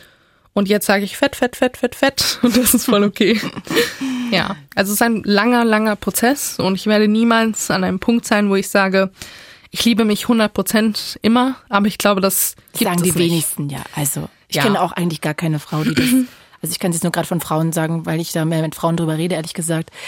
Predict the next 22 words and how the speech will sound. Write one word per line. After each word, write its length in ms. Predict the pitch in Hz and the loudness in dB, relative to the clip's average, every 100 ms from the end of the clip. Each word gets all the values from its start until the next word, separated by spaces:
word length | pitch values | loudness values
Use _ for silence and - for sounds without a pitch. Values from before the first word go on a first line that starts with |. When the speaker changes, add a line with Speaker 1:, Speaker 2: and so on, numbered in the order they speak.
| - - | -16 -8
Speaker 2:
die 80 | 175 | -2
das 200 | 170 - | -2 -2
von 160 | 170 | -4
sich 100 | 156 | -2
sagen 300 | - 151 151 | -4 -4 -6
würden, 420 | 151 147 147 160 - _ | -6 -6 -8 -10 -20 _
vom, 180 | 202 156 | -8 -8
Speaker 1:
Ja. 60 | 151 | -8
Speaker 2:
wenn 140 | - 156 | -6 -6
sie 60 | 151 | -6
vorm 160 | 160 | -8
Spiegel 300 | 151 - 165 | -10 -10 -10
stehen. 380 | 151 - 160 151 - | -10 -10 -10 -10 -4
Leider, 460 | 196 285 190 143 - _ | 0 2 2 -2 -6 _
leider, 320 | - 233 185 156 | -2 0 0 -2
ne? 180 | 208 247 | -2 -4
Das 120 | 170 | -6
ist 120 | 202 | -4
Speaker 1:
Ja. 60 | 170 | -4
Speaker 2:
ja 40 | |
total 300 | 147 151 165 | -6 -8 -10
traurig. 380 | - 170 165 160 | -10 -10 -10 -12